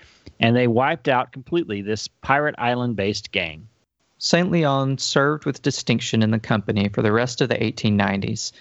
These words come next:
Speaker 2: but never rose above private, which seemed to be fine with him. He also married and had several children and was very popular and admired in the El Paso community.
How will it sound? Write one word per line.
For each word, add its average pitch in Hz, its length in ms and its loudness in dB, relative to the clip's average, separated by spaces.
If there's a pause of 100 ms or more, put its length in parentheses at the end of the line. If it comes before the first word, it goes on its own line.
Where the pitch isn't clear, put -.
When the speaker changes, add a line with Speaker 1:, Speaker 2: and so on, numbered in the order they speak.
(200)
Speaker 2:
but - 160 2
never 143 300 2
rose 123 260 2
above 110 300 0
private, 107 440 -2 (280)
which 113 340 -2
seemed 110 220 0
to 117 60 0
be 107 120 0
fine 101 340 -2
with 101 160 -2
him. 107 320 -2 (560)
He 123 140 2
also 127 300 0
married 127 420 0
and 120 100 -2
had 123 200 0
several 120 320 0
children 131 500 -2 (260)
and - 80 -2
was 120 140 2
very 147 240 2
popular 147 560 0
and 127 100 0
admired 123 520 0
in 110 80 0
the 110 140 2
El 107 120 2
Paso 110 420 -2
community. 120 560 -2